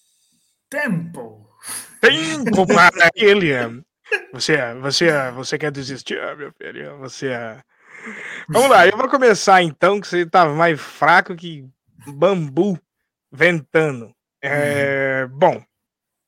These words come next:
Speaker 2: das produtoras serão Disney, em primeiro colocados. Em segundo lugar,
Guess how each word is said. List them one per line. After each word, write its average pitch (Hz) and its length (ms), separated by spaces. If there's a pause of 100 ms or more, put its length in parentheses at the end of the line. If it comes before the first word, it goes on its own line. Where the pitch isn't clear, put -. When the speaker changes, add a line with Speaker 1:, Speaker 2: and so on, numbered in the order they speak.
(1160)
Speaker 2:
das 214 340
produtoras 185 840
serão 123 840 (340)
Disney, 135 680 (120)
em 143 120
primeiro 127 680 (120)
colocados. 120 960 (960)
Em 233 240
segundo 196 540
lugar, 147 540